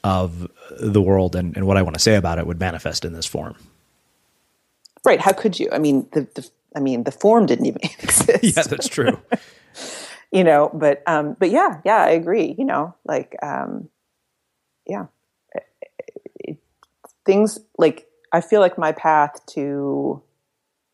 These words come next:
Speaker 2: maybe not to what I'm doing, like, literally right now with this, um, with the teaching of, um, systems, but, like, what I've been doing in the last, whatever, fifteen years of, um, teaching comics and writing about comics and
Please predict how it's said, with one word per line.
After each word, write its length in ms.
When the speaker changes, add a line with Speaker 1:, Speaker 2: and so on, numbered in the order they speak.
Speaker 2:
maybe 280
not 180
to 100
what 140
I'm 80
doing, 240
like, 220
literally 420
right 240
now 220
with 180
this, 400
um, 380
with 100
the 60
teaching 420
of, 180
um, 420
systems, 520
but, 180
like, 360
what 300
I've 100
been 140
doing 240
in 60
the 60
last, 460
whatever, 360
fifteen 400
years 420
of, 160
um, 360
teaching 280
comics 480
and 140
writing 240
about 160
comics 480
and 260